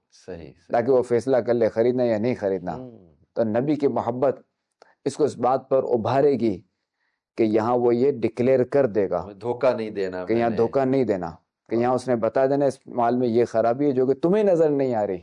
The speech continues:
Speaker 1: ہوں۔
Speaker 2: اب وہ فیصلہ کر لے، اب وہ، اب بھی وہ کہتا ہے ٹھیک ہے مجھے جو ہے نا وہ خریدنا ہے تو ٹھیک ہے،
Speaker 1: ماشاءاللہ۔
Speaker 2: مرحبا۔
Speaker 1: الحمدللہ۔
Speaker 2: تو اس نے اپنے آپ کو کلیئر کر دیا۔
Speaker 1: الحمدللہ۔
Speaker 2: تو یہ دیکھیں کہ نبی کی جو محبت ہے نا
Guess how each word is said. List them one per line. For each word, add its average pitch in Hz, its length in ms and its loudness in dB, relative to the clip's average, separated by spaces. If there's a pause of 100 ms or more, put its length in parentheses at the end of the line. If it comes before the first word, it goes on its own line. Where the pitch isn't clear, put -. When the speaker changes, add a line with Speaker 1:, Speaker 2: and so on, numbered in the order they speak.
(120)
Speaker 1:
ہوں۔ 127 380 -14 (1160)
Speaker 2:
اب 165 180 2
وہ 107 60 2
فیصلہ 98 300 0
کر 123 180 2
لے، 90 160 0 (100)
اب 120 180 -2
وہ، 143 260 0
اب 143 160 0
بھی 226 80 2
وہ 247 140 4
کہتا 208 240 0
ہے 202 60 4
ٹھیک 196 220 0
ہے 190 100 4 (380)
مجھے 143 240 0
جو 151 80 2
ہے 143 40 2
نا 139 120 0
وہ 113 260 2 (180)
خریدنا 147 400 0
ہے 95 40 -6
تو 92 80 -8
ٹھیک - 220 -8
ہے، - 60 -4 (360)
Speaker 1:
ماشاءاللہ۔ 95 420 -6
Speaker 2:
مرحبا۔ 156 160 0
Speaker 1:
الحمدللہ۔ - 1400 -18 (140)
Speaker 2:
تو - 160 -14
اس 175 220 -2
نے 240 160 4
اپنے 180 220 2
آپ 160 80 2
کو 160 120 2
کلیئر 135 340 2
کر 92 200 -4
دیا۔ 85 220 -10
Speaker 1:
الحمدللہ۔ - 720 -20 (760)
Speaker 2:
تو 143 80 0
یہ 165 220 2
دیکھیں 156 320 0
کہ 165 80 0
نبی 127 400 -2
کی 156 100 -2
جو 147 120 0
محبت 156 580 -2
ہے 160 60 -2
نا 139 200 -4